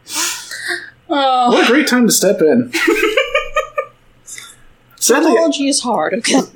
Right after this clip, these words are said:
Speaker 2: sa-, sadly, I don't actually have your, your first name, unlike Monica here. Do you wish to disclose it?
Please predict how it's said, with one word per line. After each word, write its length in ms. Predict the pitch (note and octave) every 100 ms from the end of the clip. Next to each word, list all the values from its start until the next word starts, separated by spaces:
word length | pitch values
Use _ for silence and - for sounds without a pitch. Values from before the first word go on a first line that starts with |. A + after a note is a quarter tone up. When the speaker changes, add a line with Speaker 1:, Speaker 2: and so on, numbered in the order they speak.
| G#3+
Speaker 2:
sa-, 380 | - C4 D4+ -
sadly, 340 | A#3 B3 A#3+
I 40 |
don't 220 | E3 F#3 D3
actually 300 | D#3+ F3 B2
have 420 | - D3 C#3+ B2
your, 340 | B2 A#2 A2 B2
your 140 | A2+
first 260 | C3+ A2+ C3+
name, 200 | A2 A2
unlike 220 | A2 G2+
Monica 360 | A2 G2+ F#2
here. 360 | F#2+ F#2 F2 - _ _ _ _
Do 80 | A2
you 80 | B2
wish 180 | D#3+ -
to 80 | D#3
disclose 460 | C3 - B2+ G2+
it? 200 | F#2 -